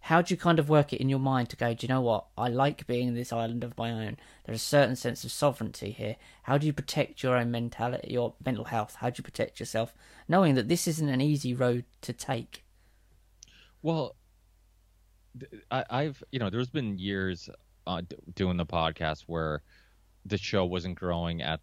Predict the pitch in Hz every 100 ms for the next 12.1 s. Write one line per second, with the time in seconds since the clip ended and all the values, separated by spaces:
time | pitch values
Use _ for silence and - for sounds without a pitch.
0 | - 85 78 73 - - 95 90 82 80
1 | 80 - 85 82 78 82 82 78 78 87
2 | 87 82 85 82 80 80 90 - 90 -
3 | 113 110 101 95 85 87 82 85 - 87
4 | 85 82 - - - - 85 80 - 98
5 | 101 - 95 104 90 98 107 87 78 80
6 | - 98 95 85 82 - 98 76 - 87
7 | 80 - 90 87 - 82 80 - - _
8 | - 104 139 185 - 180 151 117 95 -
9 | - 92 90 - - - 113 117 110 98
10 | - - _ _ _ _ - - 117 131
11 | 127 117 95 98 - - 92 90 107 -
12 | -